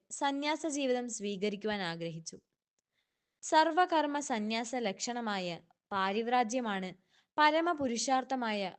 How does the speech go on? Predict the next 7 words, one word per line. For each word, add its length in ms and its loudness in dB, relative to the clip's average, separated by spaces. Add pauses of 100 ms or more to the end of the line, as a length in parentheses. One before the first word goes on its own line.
(200)
മോക്ഷത്തിന് 600 -2
സാധനമെന്ന് 800 -4 (300)
അദ്ദേഹം 480 0 (180)
ദൃഢമായി 580 2
വിശ്വസിച്ചു. 560 -8 (1000)
അദ്ദേഹം 480 -2
വിചാരിച്ചു, 580 -4